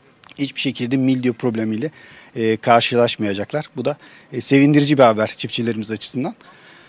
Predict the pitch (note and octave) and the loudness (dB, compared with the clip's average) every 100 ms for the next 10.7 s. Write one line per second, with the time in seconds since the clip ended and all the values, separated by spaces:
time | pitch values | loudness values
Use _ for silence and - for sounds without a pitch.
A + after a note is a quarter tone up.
0 | - _ _ _ _ _ D#3 D3+ D#3+ F#3 | -20 _ _ _ _ _ -4 0 0 2
1 | F#3 F#3 F3+ F#3 - - - - - C#3+ | 2 4 4 4 2 -12 -20 -10 2 4
2 | D3+ E3 D#3+ - C#3+ C#3+ C3 C#3+ C3+ C#3+ | 6 6 4 2 2 2 0 -2 2 2
3 | C3+ - - C3 A#2+ A#2+ C3 C3 B2+ A#2+ | 0 -16 -14 -6 -4 0 0 0 -2 2
4 | B2+ B2 B2 C3 B2 B2 B2+ - - A#2+ | 2 2 -2 -4 -4 -2 -6 -8 -14 -8
5 | A#2+ A#2 B2+ B2 C3 - A#2+ - - _ | -8 -4 -2 -2 -2 -2 -2 -2 -14 _
6 | A2 G#2+ G#2+ A2 - A#2+ A2+ G#2 - A#2 | -10 -10 -4 -4 -2 -4 -6 -8 -14 -10
7 | A2 A2 A2 G#2+ G#2 - A2+ F3+ - - | -8 -6 -6 -6 -6 -6 -6 -10 -14 -20
8 | - - E3+ - D#3+ D#3 C#3+ B2 _ B2 | -20 -8 -6 -2 2 4 4 2 _ -6
9 | A#2+ A#2+ A#2 A#2 C3+ B2 B2 A2+ - B2 | -4 -2 -2 -2 -2 -2 -2 -4 -8 -6
10 | B2 A2+ - - G#2+ B2+ | -4 -4 -4 -4 -6 -8